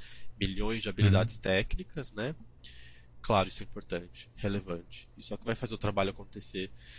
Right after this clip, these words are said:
Speaker 1: Mas você vai ficar com essa pessoa nesse contrato, nesse trabalho, nesse freela, por pelo menos uns seis meses. Você vai ter que lidar com ela.
Speaker 2: Aham.
Speaker 1: Você vai ter que lidar com ela se ela não for boa.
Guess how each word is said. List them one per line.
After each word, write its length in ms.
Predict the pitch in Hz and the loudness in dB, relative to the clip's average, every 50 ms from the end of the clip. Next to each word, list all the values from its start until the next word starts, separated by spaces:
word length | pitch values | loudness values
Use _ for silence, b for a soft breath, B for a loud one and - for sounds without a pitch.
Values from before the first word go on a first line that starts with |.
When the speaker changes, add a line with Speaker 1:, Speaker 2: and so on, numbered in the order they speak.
| B B B B - | B B B B 2
Speaker 1:
Mas 200 | - 143 - - | 2 2 2 2
você 200 | - 170 - - | 0 0 2 2
vai 80 | 214 | 2
ficar 160 | - - 277 | 0 0 -2
com 60 | - 269 | -2 -4
essa 140 | - 247 | -6 -6
pessoa 340 | - - 185 - - 180 175 | -6 -4 -4 -4 -2 -4 -4
nesse 200 | 175 175 - - | -2 -4 -4 -4
contrato, 520 | - 165 147 - - 135 131 139 - - 127 | -6 -8 -8 0 4 6 6 6 4 -2 -6
nesse 180 | 120 117 - | -8 -8 -6
trabalho, 380 | - 113 110 104 107 107 107 104 | -6 -6 0 4 4 4 4 2
nesse 220 | 101 - - - | -2 -8 -10 -12
freela, 360 | - - 113 135 180 196 135 | -10 -4 0 2 4 4 2
por 160 | - - 131 - | 2 -2 -8 -4
pelo 260 | - - 180 208 208 | 0 2 2 2 4
menos 240 | 170 165 196 208 208 | 2 0 0 -2 -6
uns 120 | 208 - | -6 -4
seis 240 | - 190 190 190 151 | -2 -2 -2 -2 -2
meses. 440 | 139 135 156 175 175 127 95 92 90 | -2 0 0 0 0 -4 -8 -12 -16
Você 180 | - - - - | -16 -16 -10 -8
vai 80 | 113 | -4
ter 100 | - 165 - | -4 2 4
que 80 | - | 6
lidar 240 | - 135 120 151 185 | 6 8 6 4 4
com 120 | - - | 2 0
ela. 200 | 165 117 98 101 - - - - - - - - - - - - - - - - - - - - | 0 0 0 -2 -4 -12 -16 -16 -16 -16 -18 -20 -20 -18 -18 -18 -18 -18 -18 -20 -20 -20 4 8
Speaker 2:
Aham. 160 | 113 98 92 98 | 10 10 10 10
Speaker 1:
Você 80 | 107 | 8
vai 80 | 120 - | 4 2
ter 80 | 143 | 4
que 80 | - - | 8 8
lidar 240 | 156 123 120 117 117 | 8 8 8 6 6
com 140 | - 135 113 | 4 4 4
ela 180 | 107 123 147 | 4 4 2
se 120 | - - 139 | 0 0 0
ela 160 | 135 147 151 | 0 0 0
não 180 | 139 135 156 | -2 -6 -8
for 180 | - - 170 170 | -10 -12 -12 -8
boa. 340 | 151 131 143 147 120 90 | -6 -4 -4 -4 -4 -6